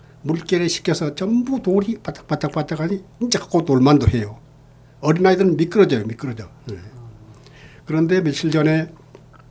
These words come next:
어느 사진에서 사진 작가가 사진을 찍어왔는데 조약돌을 쫙 찍었어요. 그래서 고향 생각이 나대요. 그래서 이 고향 생각을 나길래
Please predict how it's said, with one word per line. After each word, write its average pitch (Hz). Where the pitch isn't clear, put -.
어느 135
사진에서 120
사진 139
작가가 127
사진을 135
찍어왔는데 123
조약돌을 120
쫙 -
찍었어요. 135
그래서 175
고향 127
생각이 135
나대요. 107
그래서 135
이 113
고향 117
생각을 120
나길래 120